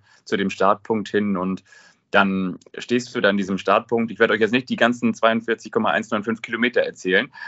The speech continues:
aber du stehst dann an diesem Startpunkt. Um zehn Uhr soll es losgehen. Ich bin mit der ersten Welle raus und drei Minuten vor dem Start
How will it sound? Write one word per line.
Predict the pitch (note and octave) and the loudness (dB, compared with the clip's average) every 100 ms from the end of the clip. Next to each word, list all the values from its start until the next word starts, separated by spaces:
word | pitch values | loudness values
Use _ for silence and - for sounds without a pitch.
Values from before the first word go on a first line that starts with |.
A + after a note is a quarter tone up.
| - | -2
aber | G#2 G#2+ G2 | 2 4 2
du | G#2 | -2
stehst | B2 B2 | -6 -4
dann | B2+ G#2 | -4 -4
an | |
diesem | G#2 G2 | -4 -8
Startpunkt. | F#2+ F#2+ A#2 - C3 C3+ B2+ - | -2 0 0 -2 -6 -6 -6 -8
Um | G#2 G2+ G2 | -2 -2 -2
zehn | - A#2 A#2 | -2 -2 0
Uhr | G#2 | 0
soll | G2+ G2 | 0 -2
es | F#2 | -2
losgehen. | G#2+ B2 A#2+ B2+ B2 A#2+ | -2 -2 -2 0 0 0
Ich | - | -4
bin | G2+ | -6
mit | G2 | -2
der | - | 0
ersten | - - - F#2 | 2 2 0 2
Welle | F#2 F#2 | 4 4
raus | F2 G#2 B2 - | 4 4 2 -4
und | - G2 - - | -6 -6 -4 -2
drei | F2 E2 | 2 4
Minuten | A2+ A2+ - | 4 0 -2
vor | A2 G#2 | -4 -2
dem | G2 | -2
Start | F#2 F#2+ G2 A#2+ | 0 2 4 2